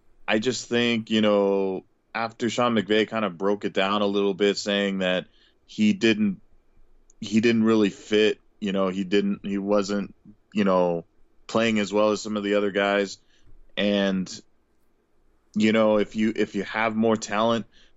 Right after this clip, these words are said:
than, you know, a guy that you invested a fourth round pick into, then I, I can respect a coach that can say, "Hey, you know what? Um, we love this guy, but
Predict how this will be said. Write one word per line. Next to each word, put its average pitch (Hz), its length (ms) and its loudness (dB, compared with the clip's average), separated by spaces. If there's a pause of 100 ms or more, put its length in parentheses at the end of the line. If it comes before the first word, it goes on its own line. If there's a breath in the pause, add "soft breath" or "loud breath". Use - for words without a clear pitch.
(100)
than, 98 480 0
you 98 120 -2
know, 95 180 0
a 90 40 -2
guy 98 200 0
that 101 140 0
you 104 180 -2
invested 101 420 -2
a 92 60 -4
fourth 104 240 -4
round 101 220 -2
pick 110 240 -2
into, 113 400 -4 (400 soft breath)
then 104 360 0 (100)
I, 117 260 -2
I 120 140 -2
can 131 180 -6
respect 120 720 -2
a 104 80 -4
coach 110 500 0
that 101 240 0
can 101 140 -10
say, 101 320 0
"Hey, 104 380 0 (340)
you 98 140 -2
know 101 100 4
what? 107 340 2
Um, 90 600 -2 (560)
we 104 140 0
love 117 220 2
this 113 160 -4
guy, 113 280 0
but 95 400 -4